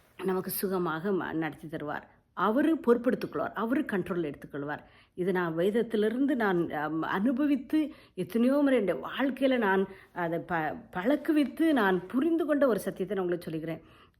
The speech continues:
பயப்படுகிற காரியம் வரும்போது, "I trust in you. Whenever I am afraid,"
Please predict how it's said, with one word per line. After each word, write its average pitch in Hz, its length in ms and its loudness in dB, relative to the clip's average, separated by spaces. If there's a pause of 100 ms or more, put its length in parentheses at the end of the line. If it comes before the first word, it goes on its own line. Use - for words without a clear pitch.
(120)
பயப்படுகிற 190 600 0
காரியம் 165 360 -4
வரும்போது, 156 520 -6 (360)
"I 180 200 -12 (100)
trust - 280 -16
in - 60 -16
you. - 160 -20 (560)
Whenever 233 500 6
I 269 280 8
am 208 40 4
afraid," - 480 -4